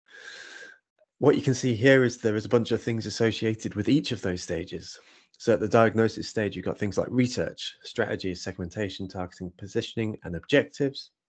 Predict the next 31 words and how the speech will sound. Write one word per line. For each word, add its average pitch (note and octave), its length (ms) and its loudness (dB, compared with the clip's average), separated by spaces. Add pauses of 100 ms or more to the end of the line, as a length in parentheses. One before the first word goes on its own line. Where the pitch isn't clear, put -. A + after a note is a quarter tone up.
(280)
Tactics - 720 -10 (120)
is D#2+ 240 -12
product, - 320 -4
price, D#2+ 300 -8
communications, E2+ 760 -12
and - 80 -14
distribution. - 640 -8 (840)
Each C3 200 4
of A#2 100 -6
these A2+ 240 4
things A2+ 460 0 (240)
are F#2 100 2
done F#2+ 360 2
sequentially, - 800 0 (420)
which - 200 -4
means A2 200 4
to - 80 -12
say G2+ 300 4
that F#2+ 220 2
unless A2 420 0
you've G2 400 0
taken G#2+ 320 -2
the G2 80 0
time G2+ 320 0
to - 120 -4
understand G2 500 -2
the F2+ 80 0
market G#2+ 540 0 (360)
and F#2+ 100 -2
then F2+ 100 0
segment, F#2+ 460 -2